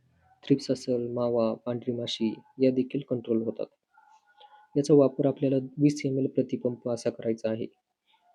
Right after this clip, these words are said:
एकरी आपल्याला याचा वापर दोनशे एम एल एवढा घ्यायचा आहे.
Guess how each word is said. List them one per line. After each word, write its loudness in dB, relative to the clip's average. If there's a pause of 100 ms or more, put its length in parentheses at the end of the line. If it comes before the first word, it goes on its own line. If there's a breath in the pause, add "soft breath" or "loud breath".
(120)
एकरी 6
आपल्याला 2
याचा 4
वापर 0 (320)
दोनशे 2
एम 0
एल 2
एवढा 0
घ्यायचा 2
आहे. 0